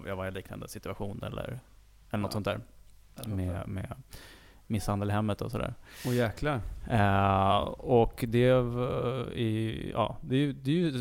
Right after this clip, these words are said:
Speaker 1: det är ju fint att, om, om det kan hjälpa någon så. Men, men det måste man ju vara helt ärlig och säga att det var inte,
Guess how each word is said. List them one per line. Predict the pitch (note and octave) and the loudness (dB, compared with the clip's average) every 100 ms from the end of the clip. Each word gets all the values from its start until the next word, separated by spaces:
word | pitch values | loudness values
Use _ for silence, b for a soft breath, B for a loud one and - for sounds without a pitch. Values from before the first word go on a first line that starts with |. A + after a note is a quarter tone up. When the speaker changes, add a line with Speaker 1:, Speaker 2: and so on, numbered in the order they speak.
| A#2 | -4
Speaker 1:
det | C3 | 0
är | D3 | 0
ju | |
fint | D#3 G#2 F#2+ - - | 2 0 0 -4 -2
att, | A2+ G#2 - | -2 -2 -8
om, | - A2 - | -6 -6 -4
om | - G#2+ | -4 -4
det | G#2 | -4
kan | - B2 | -2 -2
hjälpa | G#2+ - | 0 0
någon | G2+ A2 | 0 -2
så. | - - A#2+ - | -4 0 0 0
Men, | A#2+ A2 G2+ G2 | 4 4 4 0
men | - G#2+ G2+ G2 G2 | 0 2 2 2 0
det | G#2 | 2
måste | A#2+ - | 2 4
man | B2 | 2
ju | |
vara | G#2+ | 4
helt | G#2 - | 2 4
ärlig | G#2+ G2+ | 2 2
och | G2 | 2
säga | G#2 G2+ | 2 0
att | - | 0
det | A#2 | 2
var | A2+ | 2
inte, | G#2 | 0